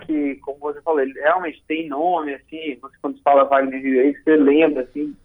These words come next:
você já deve, o, o pessoal que gosta de futebol já ouviu falar desse nome.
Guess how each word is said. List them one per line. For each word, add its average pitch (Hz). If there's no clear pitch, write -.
você 151
já 156
deve, 156
o, 143
o 135
pessoal 156
que 156
gosta 160
de 135
futebol 156
já 180
ouviu 180
falar -
desse 190
nome. 165